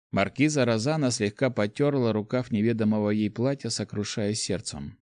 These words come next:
«Если бы я знала, что герцог Рохан может такую ткань делать, я бы у вас платье на бал заказала», говорила она. «Хороша внучка, ничего не скажешь. Такое от бабушки прятала».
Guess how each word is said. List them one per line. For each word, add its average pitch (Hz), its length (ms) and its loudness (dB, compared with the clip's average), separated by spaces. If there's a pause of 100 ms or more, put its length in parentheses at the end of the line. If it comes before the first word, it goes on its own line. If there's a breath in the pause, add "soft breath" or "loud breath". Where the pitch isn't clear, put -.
(440)
«Если 143 600 2
бы 131 160 0
я 117 160 4
знала, 113 480 0
что 101 260 0
герцог 104 640 0
Рохан 107 480 0
может 107 460 0
такую 113 580 2
ткань 160 460 -2
делать, 101 480 -4 (240)
я 120 360 4
бы 175 320 4
у 156 40 4
вас 143 240 0
платье 143 540 0
на 135 160 2
бал 110 260 0
заказала», 98 800 -4 (320)
говорила 107 560 2
она. 92 380 -2 (560)
«Хороша 165 640 0
внучка, 139 600 0
ничего 123 580 2
не 135 140 2
скажешь. 90 720 -2 (200)
Такое 220 720 4
от 202 120 0
бабушки 156 680 2
прятала». 90 920 0